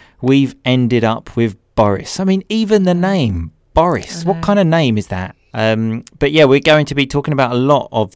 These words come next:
Speaker 1: the stupid things that he's done. I mean, the first stupid thing is just his face. <laughs> So,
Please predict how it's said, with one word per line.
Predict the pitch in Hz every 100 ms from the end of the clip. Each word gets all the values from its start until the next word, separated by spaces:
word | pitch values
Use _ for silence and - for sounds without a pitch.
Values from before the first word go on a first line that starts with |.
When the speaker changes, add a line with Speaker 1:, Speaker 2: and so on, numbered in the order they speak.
| -
Speaker 1:
the | 110 101 98 104 -
stupid | - - 113 104 -
things | 104 98 95 -
that | - 98
he's | 98 92 -
done. | 95 95 104 - - _ -
I |
mean, | 127
the | 131
first | - 185 165
stupid | - 127 101
thing | - 107 98 101
is | 98
just | - 104 -
his | 98
face. | 113 95 90 - - - -
<laughs> |
So, | 175